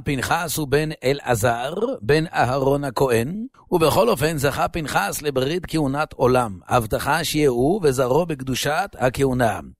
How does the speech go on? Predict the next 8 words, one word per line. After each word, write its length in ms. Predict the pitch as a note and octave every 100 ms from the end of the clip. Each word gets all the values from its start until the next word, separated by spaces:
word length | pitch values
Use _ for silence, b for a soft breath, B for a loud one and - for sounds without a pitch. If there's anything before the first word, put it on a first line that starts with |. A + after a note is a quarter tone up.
| _ _ _ _ _ -
הרי 800 | A2+ B2 B2+ F#3+ D#3+ B2+ B2+ C3+
למרות 420 | A2 A#2+ B2 D3 F3+
שכבר 320 | C3+ B2 B2
ניתנה 360 | B2+ B2 B2+
הכהונה 420 | B2 C#3 C3+ B2+ B2+
לזרעו 720 | B2+ A2 B2 B2 C3+ C#3 A2+
של 340 | C3+ B2+ C3+ - _
אהרון, 680 | A#2 C3 C3+ C3+ E3+ C3+ C3+